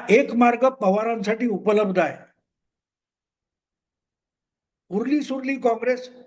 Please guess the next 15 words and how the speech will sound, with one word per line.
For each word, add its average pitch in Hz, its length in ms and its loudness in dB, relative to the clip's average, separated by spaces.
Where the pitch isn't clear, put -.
शरद 254 300 2
पवारांकडे 240 640 -2
आली, 208 280 -4
तर 208 160 8
तो 247 80 8
काँग्रेसचा 240 540 -2
विचार 247 420 0
सर्वाय 247 440 -4
होईल. 185 360 -8
आज 214 200 0
गुज-, 151 580 -2
बंगालमध्ये 262 600 2
काँग्रेस 254 480 -2
मेली 254 340 -2
असेल, - 340 -6